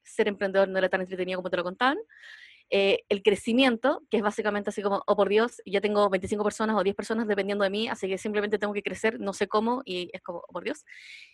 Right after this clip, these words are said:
Y, eh, después quiebra. Lamentablemente, yo diría, o sea, acá en Chile, en Estados Unidos, en Estados Unidos, el lado, el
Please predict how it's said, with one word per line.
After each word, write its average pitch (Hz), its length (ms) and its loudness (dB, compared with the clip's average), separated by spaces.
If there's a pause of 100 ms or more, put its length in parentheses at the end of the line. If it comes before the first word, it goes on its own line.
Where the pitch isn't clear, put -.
(160)
Y, 262 380 2
eh, 190 320 2
después 196 240 -2
quiebra. - 400 0 (480)
Lamentablemente, 330 1120 6
yo 214 220 6
diría, 233 520 6
o 220 140 -2
sea, 208 180 0
acá 262 680 4
en 202 260 -2 (120)
Chile, 269 420 2
en 226 60 0
Estados 302 340 2
Unidos, 349 380 -2 (720)
en 240 80 2
Estados 294 380 4
Unidos, 330 240 0
el 277 80 2
lado, 233 500 2
el 208 220 -2